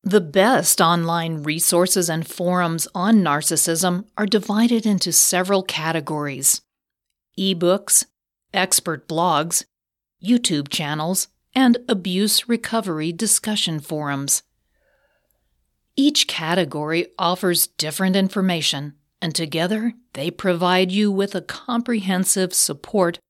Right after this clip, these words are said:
package. Let's take a closer look at the resources and forums available in each category to better understand what's available in the online environment.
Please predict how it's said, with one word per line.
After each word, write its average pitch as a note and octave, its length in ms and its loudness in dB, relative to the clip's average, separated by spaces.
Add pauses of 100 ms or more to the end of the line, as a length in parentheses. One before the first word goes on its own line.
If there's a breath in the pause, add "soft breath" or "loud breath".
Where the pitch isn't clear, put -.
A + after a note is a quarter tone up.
package. C#3+ 640 -2 (2250)
Let's A#3 380 2
take C4+ 260 2
a F#3 80 2
closer G3 580 2
look F3+ 280 -2
at C#3+ 160 -8
the D#3 100 -6
resources F3 960 2
and C#3 200 -8
forums F#3+ 500 0
available D#3+ 640 0
in E3+ 200 -4
each D3+ 260 -6
category D3 720 -6 (220)
to - 120 0
better A3+ 380 0
understand F3 880 0
what's D#3 280 -2
available E3 680 -2
in G3 180 0
the G#3+ 240 0
online E3 600 -4
environment. F3 840 -2